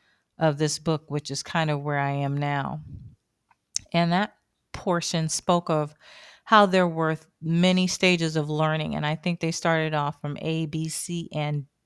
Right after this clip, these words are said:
D, and E. One thing that I liked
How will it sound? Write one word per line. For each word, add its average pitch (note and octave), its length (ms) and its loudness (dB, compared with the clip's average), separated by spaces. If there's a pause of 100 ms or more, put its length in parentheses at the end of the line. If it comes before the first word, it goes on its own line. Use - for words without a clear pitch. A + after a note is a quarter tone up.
(160)
D, F3 260 4
and D#3 140 0
E. C#3 300 -6 (1800)
One F#3+ 600 4
thing G#3 220 4
that F3+ 140 4
I F3 100 4
liked F3 480 2